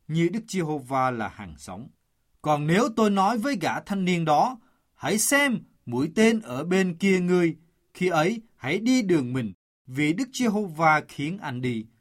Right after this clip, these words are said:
như giao kết mà anh và tôi đã thề thốt. Hãy xem, Đức Giê-hô-va ngự giữa tôi và anh cho đến đời đời.'" Vậy, David đi ẩn mình ngoài đồng ruộng. Khi đến ngày trăng mới,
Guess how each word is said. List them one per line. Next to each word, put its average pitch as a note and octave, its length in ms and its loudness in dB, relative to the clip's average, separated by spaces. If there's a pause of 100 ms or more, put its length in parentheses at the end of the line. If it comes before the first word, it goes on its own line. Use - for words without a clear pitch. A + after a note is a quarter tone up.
(220)
như G3+ 200 2
giao G#3 160 4
kết C#4 320 -4
mà C3 280 -4
anh F3+ 360 -2
và A2+ 280 -4
tôi F#3 240 0
đã B2 220 -4
thề A2 260 -8
thốt. F#3 200 0 (340)
Hãy C3 220 -8
xem, F3 380 -4 (320)
Đức C#4 160 -2
Giê-hô-va G3+ 560 2
ngự D#3+ 320 -2
giữa A2+ 260 -4
tôi F3+ 380 0 (200)
và A2 200 -4
anh D#3+ 360 0
cho D#3 180 -2
đến D#3+ 340 -2
đời A#2 180 -4
đời.'" G#2 320 -6 (440)
Vậy, A#2 300 -6 (320)
David E3+ 340 -2
đi G#3 240 -2
ẩn D#3 300 -6
mình B2+ 220 -2
ngoài A2+ 180 -4
đồng G#2 240 -10
ruộng. G2 240 -8 (1000)
Khi F#3+ 160 2
đến F3+ 280 0
ngày C#3 280 -4
trăng C#3 240 -6
mới, D3+ 300 -2